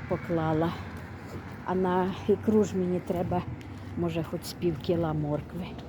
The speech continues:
Піду куплю. Та куплю, мені треба ще пачку молока, бо завтра ми поїдемо на закупку. Сьогодні не поїхали, до... бо Ната з Максом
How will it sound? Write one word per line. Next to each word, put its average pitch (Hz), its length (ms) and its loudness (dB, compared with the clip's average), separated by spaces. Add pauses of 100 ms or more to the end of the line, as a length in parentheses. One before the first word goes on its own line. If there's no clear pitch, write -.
(340)
Піду 160 240 2 (100)
куплю. 220 400 10 (1120)
Та 185 100 -2 (100)
куплю, 185 380 0
мені 180 360 2
треба 175 280 2
ще - 180 -2
пачку - 440 2
молока, 196 600 4
бо 175 80 2 (140)
завтра 175 400 2 (160)
ми 180 80 2 (120)
поїдемо 180 440 2 (460)
на 185 120 4
закупку. 190 640 2
Сьогодні 190 340 2
не 190 120 4
поїхали, 196 760 2
до... 185 100 4 (600)
бо 190 180 4 (260)
Ната 220 360 4
з 208 120 2
Максом 220 420 4